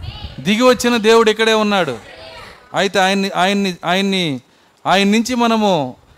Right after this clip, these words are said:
సంపాదించుకోవాలి. ఆమేన్ చెప్పగలరా? నువ్వు ఏం సంపాదించుకుంటావో నీ ఇష్టం.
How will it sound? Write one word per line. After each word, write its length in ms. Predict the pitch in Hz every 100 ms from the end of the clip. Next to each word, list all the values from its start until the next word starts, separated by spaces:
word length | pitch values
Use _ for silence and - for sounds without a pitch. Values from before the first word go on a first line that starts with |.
| -
సంపాదించుకోవాలి. 1040 | - 175 185 208 175 156 - 127 107 92 95 - _ _ _ _ -
ఆమేన్ 280 | 131 160 170
చెప్పగలరా? 560 | 156 160 151 147 160 180 139 110 - - - - - _ _ - 156
నువ్వు 100 | 190
ఏం 220 | 220 262
సంపాదించుకుంటావో 760 | 262 247 254 240 240 240 247
నీ 140 | 240 247
ఇష్టం. 480 | 214 - 220 143